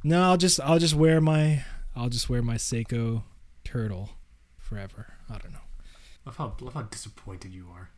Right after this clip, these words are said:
Speaker 1: <laughs> I'm tired and hot, and I'm questioning humanity.
Speaker 2: Ugh, get in line. Get, get in
Speaker 1: <laughs>
Speaker 2: line. Let me see here. They changed, they changed the, the nine F.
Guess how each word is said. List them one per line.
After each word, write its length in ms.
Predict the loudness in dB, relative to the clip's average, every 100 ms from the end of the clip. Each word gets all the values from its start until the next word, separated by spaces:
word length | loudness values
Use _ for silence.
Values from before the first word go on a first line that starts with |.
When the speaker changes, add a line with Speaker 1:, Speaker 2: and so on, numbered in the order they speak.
| -20 -20 -20 -20 _ -20 -18 -4
Speaker 1:
<laughs> 80 | -4 10 12 12 12 -6 -12 -12 -12 -12 -14 -12 -10 -10 -10 -10 -12 -12 -12 -12 -6
I'm 100 | -2
tired 460 | 4 6 6 6 6
and 140 | 4
hot, 400 | 0 -2 0 -2 -6 -18 -10
and 120 | -4 -2
I'm 180 | -4 -6 -12 2
questioning 720 | 4 4 2 0 0 -2 -4 -8 -10
humanity. 680 | -4 -4 -2 -6 -8 -10 -14 -14 -4
Speaker 2:
Ugh, 340 | 2 4 4 0 -12 -16 -18 -14
get 100 | -10
in 120 | -8
line. 400 | -8 -8 -10 -12 -16 -20 -20 -20 -12
Get, 280 | -6 -4 -2 -2 -2 -4
get 260 | 0 2 2
in 280 | 0 -2 -2
Speaker 1:
<laughs> 40 |
Speaker 2:
line. 460 | -2 0 -2 -4 -10
Let 120 | -8 -8
me 80 |
see 280 | -6 -8 -8 -8
here. 340 | -10 -10 -14 -18 _
They 100 | -4
changed, 320 | -2 -2 -2 -2
they 100 | -2
changed 320 | -2 -4 -2
the, 280 | -2 -2 -2
the 400 | -2 -4 -4 -8
nine 220 | -8 -6
F. 260 | -8 -10